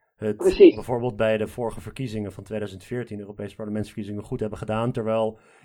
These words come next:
Speaker 1: in de landen die verreweg het hardst zijn getroffen door de crisis, er weliswaar, nou ja, wat eurosceptische partijen aan de macht zijn gekomen of gewonnen hebben, maar dat zijn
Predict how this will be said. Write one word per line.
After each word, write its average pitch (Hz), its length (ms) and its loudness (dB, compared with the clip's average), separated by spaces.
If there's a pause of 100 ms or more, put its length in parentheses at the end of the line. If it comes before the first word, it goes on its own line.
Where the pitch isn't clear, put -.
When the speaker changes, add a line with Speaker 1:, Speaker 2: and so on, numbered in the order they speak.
Speaker 1:
in 123 80 -6
de 113 80 -2
landen 117 340 -2
die 110 420 -4
verreweg 131 400 -4
het 107 100 -14
hardst 131 220 -8
zijn 113 120 -8
getroffen 117 360 -10
door 113 100 -8
de 127 80 -10
crisis, 143 540 -6 (320)
er 101 100 -12
weliswaar, 117 680 -2 (340)
nou 117 120 -10
ja, 95 160 -10
wat 104 320 -8
eurosceptische 117 680 -8
partijen 110 540 -6
aan 110 160 -6
de 101 60 -4
macht 113 300 -6
zijn 117 140 -6
gekomen 107 260 -8
of 107 100 -8
gewonnen 117 400 -4
hebben, 131 220 -4
maar 127 120 -2
dat 117 120 -8
zijn 120 460 -6